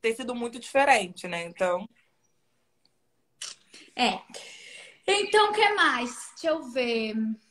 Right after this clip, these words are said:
Speaker 1: É, eu ia perguntar isso também lá do, do B B B.
Speaker 2: Você vol-, se, se chamasse hoje, tu voltaria?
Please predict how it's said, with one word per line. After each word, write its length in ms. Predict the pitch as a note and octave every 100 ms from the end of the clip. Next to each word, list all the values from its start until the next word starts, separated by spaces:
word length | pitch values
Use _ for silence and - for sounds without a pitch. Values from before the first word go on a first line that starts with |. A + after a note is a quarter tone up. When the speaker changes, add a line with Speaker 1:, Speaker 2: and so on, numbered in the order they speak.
| -
Speaker 1:
É, 220 | D#4 D4
eu 120 | C4+
ia 140 | C#4
perguntar 600 | C4+ C4+ C4 C4 C4+ C4
isso 260 | A#3 A#3+ C4
também 680 | B3+ A#3+ A#3 G#3+ G#3+ A#3 C#4+
lá 360 | B3 G#3 G#3
do, 460 | A3+ G3+ G3+ F#3+ F3
do 120 | F3
B 140 | E3+ F3
B 140 | F3
B. 260 | F3 F3 E3+
Speaker 2:
Você 380 | D4+ F#4 F#4+
vol-, 280 | F4 E4 E4 - - - - -
se, 800 | - - C#4+ C#4+ D4+ D4+ D4 -
se 220 | - D#4
chamasse 460 | C#4+ D#4+ D4+ D#4 E4+
hoje, 260 | C#4+ B3+ B3
tu 100 | C4
voltaria? 560 | B3+ B3+ A#3 B3 E4